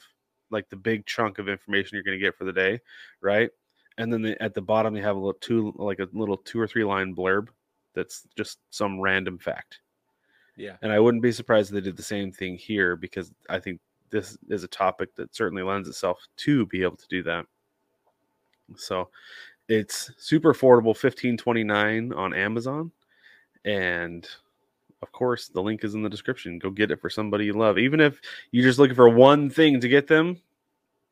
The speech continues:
Speaker 1: this is the last thing to fill in their, their Christmas
Speaker 2: Yeah, oh, yeah.
Speaker 1: list.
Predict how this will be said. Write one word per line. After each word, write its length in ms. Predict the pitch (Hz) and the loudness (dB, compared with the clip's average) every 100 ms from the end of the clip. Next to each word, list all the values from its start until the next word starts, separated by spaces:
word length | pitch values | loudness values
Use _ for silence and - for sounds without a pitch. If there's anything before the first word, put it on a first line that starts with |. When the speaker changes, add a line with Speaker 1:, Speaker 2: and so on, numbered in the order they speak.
| _ _ _ | _ _ _
Speaker 1:
this 320 | 98 104 101 | -10 -8 -8
is 80 | 101 | -4
the 100 | 95 | 0
last 340 | 95 95 - | 0 0 -4
thing 180 | 107 95 | -10 -10
to 60 | 92 | -6
fill 260 | - 98 | -2 0
in 100 | 95 | -2
their, 340 | 92 92 92 - _ _ _ _ _ _ - | -2 0 0 -2 _ _ _ _ _ _ -6
their 180 | 95 87 | -4 -4
Christmas 380 | - 95 92 | -8 -10 -12
Speaker 2:
Yeah, 40 | 87 | -10
oh, 40 | - | -10
yeah. 40 | |
Speaker 1:
list. 240 | 87 85 | -10 -16